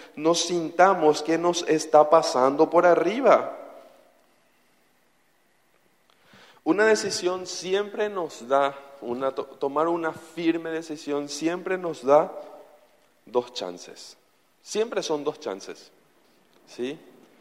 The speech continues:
Y una de ellas es ser protagonista o ser víctima de la situación, de la circunstancia.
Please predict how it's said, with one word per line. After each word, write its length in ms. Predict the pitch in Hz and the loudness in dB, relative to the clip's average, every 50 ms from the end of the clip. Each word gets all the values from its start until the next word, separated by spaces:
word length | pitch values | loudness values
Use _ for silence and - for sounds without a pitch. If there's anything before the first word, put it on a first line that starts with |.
| _ _ _ _ - - _ | _ _ _ _ -20 -10 _
Y 160 | 139 147 - | -2 0 2
una 360 | - 185 220 233 233 240 233 | 4 4 4 6 6 6 6
de 160 | 220 196 156 - | 6 4 2 2
ellas 720 | 147 180 185 170 156 127 123 123 123 - - - - - - - - - _ | 0 0 2 0 0 2 4 4 4 2 0 -6 -14 -16 -18 -20 -20 -10 _
es 460 | 110 117 110 104 - - - - - - - - - - _ _ _ _ _ _ _ _ _ _ _ _ _ _ _ _ _ _ | 2 4 4 4 2 -2 -8 -12 -14 -18 -20 -20 -20 -20 _ _ _ _ _ _ _ _ _ _ _ _ _ _ _ _ _ _
ser 360 | - - - 127 135 139 131 - | -16 -6 -2 -2 -2 -2 -6 -6
protagonista 1120 | 143 147 143 - 147 139 131 131 107 101 107 123 151 180 - - - - 180 190 190 - - - _ _ _ _ _ _ _ _ - | -8 -6 -4 -4 -4 -4 -4 -4 -6 -6 -8 -10 -10 -12 -14 -16 -12 -10 -10 -10 -10 -14 -20 -20 _ _ _ _ _ _ _ _ -10
o 120 | 113 117 | -10 -10
ser 380 | - - - 120 117 113 107 95 95 98 107 | -10 -8 -6 -4 -4 -4 -6 -10 -14 -14 -12
víctima 640 | 127 139 147 143 _ _ 123 110 98 92 87 82 - _ _ _ _ | -10 -10 -10 -12 _ _ -14 -14 -12 -14 -14 -16 -16 _ _ _ _
de 100 | 98 101 | -12 -10
la 120 | 92 98 98 | -10 -10 -10
situación, 600 | - 104 95 - 98 95 - - 92 82 85 82 _ _ _ _ _ _ _ _ _ _ _ _ _ _ _ _ _ _ _ _ _ - | -12 -14 -16 -16 -16 -18 -16 -16 -18 -18 -18 -20 _ _ _ _ _ _ _ _ _ _ _ _ _ _ _ _ _ _ _ _ _ -14
de 100 | 101 98 | -10 -8
la 140 | 98 98 98 | -8 -10 -10
circunstancia. 1040 | - 110 101 - - 104 98 92 - - - 92 87 87 90 - - - 85 73 | -12 -12 -14 -12 -14 -16 -18 -16 -18 -14 -12 -10 -10 -10 -12 -14 -16 -18 -18 -18